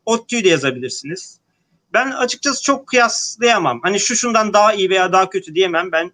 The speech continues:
eşit gibi bence benim kafamda. Ee, bir de ben hani İTÜ fizik mühendisliği mezunuyum şimdi. Belki hani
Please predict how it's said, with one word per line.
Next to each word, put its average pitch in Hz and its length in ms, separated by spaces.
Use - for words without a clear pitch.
eşit - 320
gibi 135 200
bence 117 420
benim 151 160
kafamda. 135 560
Ee, 151 200
bir 190 80
de 214 80
ben 233 140
hani 233 160
İTÜ 247 260
fizik 226 240
mühendisliği 220 420
mezunuyum 147 400
şimdi. 156 300
Belki 185 260
hani 180 240